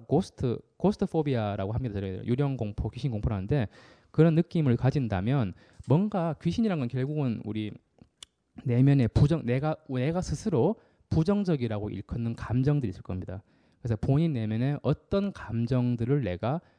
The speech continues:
억누르고 있거나 내가 해리하고 있는지, 대부분은 여성분들 같은 경우는 뭐 해결할 수는 없겠지만은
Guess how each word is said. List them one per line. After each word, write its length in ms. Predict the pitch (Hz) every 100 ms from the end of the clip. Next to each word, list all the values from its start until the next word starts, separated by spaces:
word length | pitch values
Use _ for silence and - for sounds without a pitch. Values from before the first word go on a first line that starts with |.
| _ _
억누르고 500 | - 120 127 147 147
있거나 380 | 101 98 101 135
내가 340 | 110 101 107 107 _ -
해리하고 480 | 185 180 170 117 95
있는지, 460 | 92 95 127 180 - _ 180 -
대부분은 880 | - 180 233 196 180 175 175 175 185 -
여성분들 440 | 120 170 160 143
같은 240 | 110 - 110
경우는 420 | 110 110 107 -
뭐 300 | 98 95 95 - _ _ 110
해결할 300 | 160 151 131
수는 120 | 123
없겠지만은 560 | - - 98 98 156